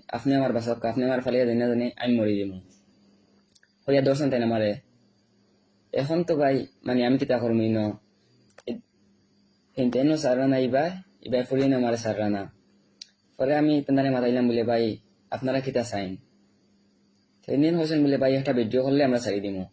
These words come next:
বলে, "আচ্ছা ভাই, আপনারা ভিডিওটা করি লাক্কা, আমি ভিডিও করার শেপ দিছি।"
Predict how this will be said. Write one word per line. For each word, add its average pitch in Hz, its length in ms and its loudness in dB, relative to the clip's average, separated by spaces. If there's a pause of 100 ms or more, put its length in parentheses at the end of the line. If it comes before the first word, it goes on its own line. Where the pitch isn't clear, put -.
(1800)
বলে, 113 140 2
"আচ্ছা 110 220 -2
ভাই, 110 140 2
আপনারা 107 260 -2
ভিডিওটা 117 340 -2
করি 120 200 0
লাক্কা, 160 440 -4 (100)
আমি 123 140 2
ভিডিও 117 220 2
করার 113 160 4
শেপ 113 200 -2
দিছি।" 101 380 -6